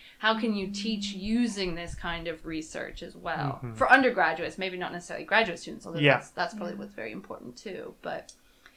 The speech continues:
Speaker 1: that's also something to think about. How are the wider themes that you're researching and publishing articles and writing about, how would they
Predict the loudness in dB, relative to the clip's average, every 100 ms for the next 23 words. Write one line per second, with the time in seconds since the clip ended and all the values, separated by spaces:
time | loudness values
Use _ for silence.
0 | _ 4 6 8 6 2 -2 0 -2 -2
1 | 2 4 8 8 8 8 8 6 2 -2
2 | -2 -4 -6 -6 -8 -6 -6 -4 -4 -4
3 | -6 -6 -8 -6 -4 -2 0 -2 -2 -2
4 | -4 -6 0 0 0 -6 -4 0 2 0
5 | -6 _ _ -20 -20 _ _ _ _ -20
6 | -20 _ -8 6 8 8 6 4 2 2
7 | -2